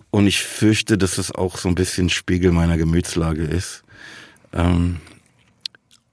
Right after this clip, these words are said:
ich bin einfach immer noch erschrocken, traurig und frustriert über Weltanschauungen von Menschen, ne, die ich für meine Schwestern und Brüder hielt,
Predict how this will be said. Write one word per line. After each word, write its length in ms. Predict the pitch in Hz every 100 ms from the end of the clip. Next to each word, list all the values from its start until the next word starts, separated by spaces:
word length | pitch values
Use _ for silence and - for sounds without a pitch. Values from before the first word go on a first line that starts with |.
| _
ich 200 | - -
bin 160 | - 104
einfach 280 | - 92 90
immer 200 | - 95
noch 140 | 95
erschrocken, 540 | - - - 87 98 92
traurig 520 | - 85 90 90 -
und 220 | 80 85 - - - - - - - - - _ _ _ _ _ _
frustriert 680 | - - 107 - 107 113 113
über 320 | 98 101 92 - -
Weltanschauungen 1500 | 101 98 98 98 101 95 92 92 85 - 62 64 80 71
von 180 | 78 98
Menschen, 480 | 95 95 - 98 90 - - - - - -
ne, 300 | - 104 104
die 80 | 104
ich 100 | 98
für 100 | 107
meine 180 | 104 98
Schwestern 340 | 107 104 107
und 80 | 101
Brüder 240 | 143 165
hielt, 320 | 95 92 131